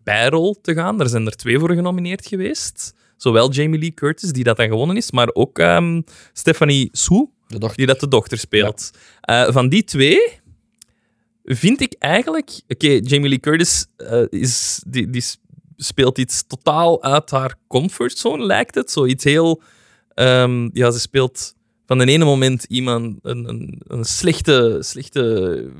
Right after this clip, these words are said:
Speaker 1: zeg je dat, auditor.
Speaker 2: Mhm.
Speaker 1: Echt zo'n bekrompen mens. En een andere keer ben ik een action hero. Dus de, de
Speaker 2: En, eh,
Speaker 1: range
Speaker 2: een
Speaker 1: is
Speaker 2: andere,
Speaker 1: enorm.
Speaker 2: een andere keer ook een,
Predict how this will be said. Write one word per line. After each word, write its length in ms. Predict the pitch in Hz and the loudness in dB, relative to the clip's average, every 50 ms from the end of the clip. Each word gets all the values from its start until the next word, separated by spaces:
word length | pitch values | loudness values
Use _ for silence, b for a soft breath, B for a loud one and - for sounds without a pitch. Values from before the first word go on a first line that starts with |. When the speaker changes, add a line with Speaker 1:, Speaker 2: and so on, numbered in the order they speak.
| 73 - - | -20 -20 -20
Speaker 1:
zeg 220 | - - 123 120 | -20 -14 -10 -8
je 60 | 120 123 | -6 -4
dat, 160 | 127 117 - - | -6 -6 -4 0
auditor. 580 | 127 127 139 160 175 - - 180 202 214 - - | 0 2 2 2 0 0 0 0 0 -2 -4 -4
Speaker 2:
Mhm. 240 | - 120 117 123 147 160 | -4 -2 -2 -2 -2 -4
Speaker 1:
Echt 160 | - - - - | -6 -8 -8 -2
zo'n 340 | - 151 139 127 110 98 | 0 0 2 2 0 0
bekrompen 540 | 127 127 117 - - 160 170 170 156 - 123 | -2 -4 -4 -2 -2 0 0 0 0 0 0
mens. 400 | 123 139 175 202 190 - - - - | 0 0 2 2 2 0 -2 -2 -2
En 120 | - 123 | -2 0
een 100 | 127 117 | 2 2
andere 260 | 117 113 131 156 147 131 | 2 4 4 2 0 0
keer 340 | - 131 139 147 147 135 | 0 -2 -2 0 0 -2
ben 100 | 120 123 | -2 -4
ik 60 | 123 - | -4 -4
een 260 | 123 120 113 110 - | -4 -4 -6 -6 -6
action 360 | - 135 - - - 170 147 | -8 -8 -6 -2 -2 0 0
hero. 520 | 139 139 143 151 156 160 160 170 175 165 | 0 0 0 0 -2 -2 -2 -2 -2 -4
Dus 240 | 127 120 127 123 - - - - | -4 -6 -6 -8 -8 -10 -12 -12
de, 220 | 113 117 127 123 113 | -8 -4 -4 -4 -2
de 120 | 120 120 | -2 -2
Speaker 2:
En, 40 | 120 | 0
eh, 40 | 120 110 131 147 | 4 4 6 6
Speaker 1:
range 100 | 170 208 | 6 6
Speaker 2:
een 60 | 233 | 4
Speaker 1:
is 100 | 214 107 | 4 2
Speaker 2:
andere, 200 | - 185 - 185 | 2 2 2 0
Speaker 1:
enorm. 200 | 175 170 170 - 110 | 0 -2 -2 0 0
Speaker 2:
een 60 | 110 | 0
andere 220 | 110 117 120 117 | 0 0 0 -2
keer 200 | 110 - 104 101 | -4 -4 -4 -4
ook 160 | 101 104 101 | -4 -4 -6
een, 240 | - 104 98 98 95 | -6 -6 -6 -6 -8